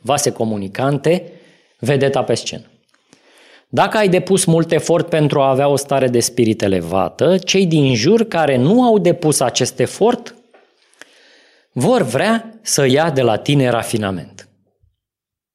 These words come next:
Este absolut normal, văd ceva, ei văd ceva valoros și fac, și ei fac ce este de făcut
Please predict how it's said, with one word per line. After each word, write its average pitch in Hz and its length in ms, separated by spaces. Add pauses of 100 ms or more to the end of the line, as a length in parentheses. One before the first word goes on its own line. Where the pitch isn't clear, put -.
(920)
Este 160 240
absolut 151 400
normal, 127 680 (920)
văd 139 500
ceva, 110 720
ei 123 220
văd 147 420
ceva 98 600
valoros 104 560
și 139 140
fac, - 480 (380)
și - 340
ei 104 320
fac - 480 (520)
ce 175 140
este 185 260
de 127 200
făcut - 760